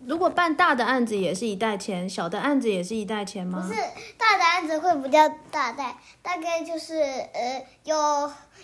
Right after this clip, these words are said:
Speaker 2: 有妈妈手掌这么大，大，就是大案子。然后，
Speaker 1: 哦。
Speaker 2: 然后像我的手掌一样小的话，
Speaker 1: 哦。
Speaker 2: 就是一个小案子。
Speaker 1: 哦，小案子就小袋钱，大案子就大袋钱。好，是有差别的。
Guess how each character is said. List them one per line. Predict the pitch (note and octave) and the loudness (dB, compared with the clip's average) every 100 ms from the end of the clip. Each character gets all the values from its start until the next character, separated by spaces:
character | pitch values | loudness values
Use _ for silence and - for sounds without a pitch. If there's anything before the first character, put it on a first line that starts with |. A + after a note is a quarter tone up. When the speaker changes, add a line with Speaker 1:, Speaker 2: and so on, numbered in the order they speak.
| - | -6
Speaker 2:
有 | F4 | -4
妈 | F4+ | -2
妈 | D4+ B3 | -2 -4
手 | C#4+ C#4+ | -6 -8
掌 | C#4+ C4 | -8 -10
这 | C#4+ | -10
么 | C#4 | -12
大， | C4 D4 - _ _ | -12 -14 -16 _ _
大， | - D4+ C#4 | -8 -6 -6
就 | C#4 | -8
是 | D#4 D#4 | -6 -6
大 | D#4 C4 | -4 -2
案 | A#3+ G#3+ | -2 -6
子。 | - - _ | -16 -20 _
然 | - F4 | -4 -2
后， | F#4 | -2
Speaker 1:
哦。 | |
Speaker 2:
然 | D4+ D4+ | 0 0
后 | E4 | 2
像 | G4 E4 | 0 -2
我 | A#3 | -4
的 | - F3 F3 - - | -6 -8 -10 -12 -20
手 | - B3+ | -12 -6
掌 | C#4+ C#4+ | -4 -6
一 | D3+ | -8
样 | F#3+ A3+ B3+ | -8 -8 -8
小 | C#4 - | -10 -10
的 | G#3+ | -8
话， | G#3 F#3+ | -6 -8
Speaker 1:
哦。 | G#3 - - | -8 -16 -14
Speaker 2:
就 | C#4 | -14
是 | C4+ | -10
一 | B3+ A#3+ - - | -8 -8 -10 -16
个 | - F3+ G#2+ B3+ - | -14 -12 -12 -14 -18
小 | - A#3 - - | -14 -12 -12 -8
案 | B3+ B3 | -8 -8
子。 | - - | -16 -20
Speaker 1:
哦， | - G#3+ A#3+ C4 A#3 G#3 F#3 F#3 | -14 -8 -4 -4 -6 -8 -10 -10
小 | F#3 - G3 | -8 -4 -2
案 | D4 D4 | 0 0
子 | G#3+ | -2
就 | A#3+ | -4
小 | A#3+ G3 | -4 -6
袋 | F#3+ A3 | -4 -4
钱， | F#3+ - D#3+ C3 - | -6 -8 -10 -10 -6
大 | C#4 | 0
案 | C4+ C4+ A3+ | 2 2 2
子 | G3+ | -2
就 | G#3+ | -4
大 | A3 G3 | -2 -4
袋 | F#3+ F#3 | -2 -4
钱。 | F3+ - - - - _ _ _ | -4 -10 -12 -14 -18 _ _ _
好， | _ F3+ D#3 - - _ | _ -10 -10 -10 -16 _
是 | - C4+ | -8 -2
有 | A3+ E3+ | 0 -2
差 | G3+ F#3 | -2 -2
别 | F#3 G2 | -2 -6
的。 | - - | -8 -10